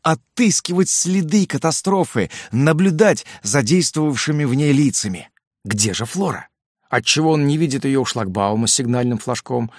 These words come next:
в руках? Он не посмел никого расспрашивать, и тягостное ощущение, которое он испытывал в этом зловещем доме,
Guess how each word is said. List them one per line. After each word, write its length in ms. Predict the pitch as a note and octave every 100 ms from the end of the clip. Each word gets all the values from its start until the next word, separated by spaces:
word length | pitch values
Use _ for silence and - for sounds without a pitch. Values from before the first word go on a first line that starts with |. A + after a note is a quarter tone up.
| -
в 100 | A#2+
руках? 440 | A#2 B2+ A#2 - _ _ _ _ _ _ _ _ _ _ _ _
Он 260 | C3 D3+ D3+
не 100 | D3+
посмел 420 | D#3+ - E3 A2+
никого 400 | A#2 C#3+ C#3 B2
расспрашивать, 640 | A#2+ - C#3+ C#3+ - A2
и 120 | -
тягостное 580 | A2+ F3 - C3 - A#2+
ощущение, 680 | C3 C3+ B2 - F#3 E3+ A#2
которое 360 | G#2+ A2+ B2 A2+
он 140 | A#2
испытывал 520 | A#2 - B2+ G#2 G2+
в 80 | F#2+
этом 200 | A#2+ G2+
зловещем 480 | F#2+ A#2 G#2+ - G#2
доме, 340 | A#2+ E3 E3